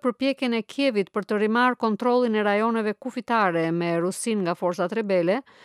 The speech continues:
me pushtimin nazist të Bashkimit Sovjetik gjatë luftës së dytë botërore. nato thot se rreth një mijë trupa ruse po kryen operacione ushtarake të palishme në Ukrainë. Rusia vazhdimisht ka mohuar se dërgon trupa në Ukrainë apo se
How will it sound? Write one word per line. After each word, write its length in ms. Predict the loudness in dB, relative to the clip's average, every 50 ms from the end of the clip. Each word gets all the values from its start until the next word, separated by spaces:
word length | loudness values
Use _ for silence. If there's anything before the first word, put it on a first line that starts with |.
| -20 -20 -10 _
me 100 | 0 0 0
pushtimin 460 | 0 0 -2 0 2 4 4 4 4
nazist 400 | 4 2 2 0 -2 -2 -2 -2
të 60 | 0 0
Bashkimit 400 | 0 0 -2 -4 -2 -2 -2 -2
Sovjetik 480 | -2 -2 0 0 -2 -2 -2 -2 0
gjatë 240 | 0 0 0 0 -4
luftës 320 | -4 -4 -4 -6 -6 -4 -2 -2
së 80 | -2 -2 -2
dytë 180 | -4 -2 0
botërore. 540 | 0 0 2 4 4 4 4 4 2 0 -4 -8 _ _ _ _ _ _ _ _ _ _ -20 -20 -20 -20 _ -4
nato 440 | 0 2 4 4 4 2 0 -2
thot 260 | 0 2 0 0 0 0
se 160 | 0 2 4
rreth 240 | 4 4 4 2 0
një 160 | 0 2 2
mijë 220 | 2 2 0 0
trupa 340 | -2 -2 -2 0 2 2 4
ruse 340 | 4 2 0 -2 -2 -2 -2
po 160 | 0 0 -2
kryen 360 | 0 0 -2 0 0 0 0
operacione 580 | -2 0 0 0 0 0 0 0 -2 -2 0 -2
ushtarake 580 | -2 -2 -2 0 2 2 2 2 2 0 -4
të 100 | -4 -4
palishme 640 | -4 -2 0 0 2 0 0 -2 -4 -6 -6 -4 -2 -2
në 100 | 0 -2 -2
Ukrainë. 440 | -2 0 2 2 2 0 -2 -6 -10 -16 _ _ _ _ _ -20 -20 -20 -20 _ -6
Rusia 400 | -4 -4 -2 0 2 2 4 4
vazhdimisht 500 | 6 4 4 4 4 2 2 2 0 0
ka 80 | 0 0
mohuar 460 | 2 2 2 2 2 2 2 2 2
se 100 | 0 0
dërgon 380 | 0 0 2 2 2 2 0 0
trupa 300 | -2 -4 -2 0 0 0
në 160 | 2 0 0
Ukrainë 480 | -2 0 0 2 2 2 2 2 0 0
apo 160 | -2 -2 -6
se 140 | -6 -6 -8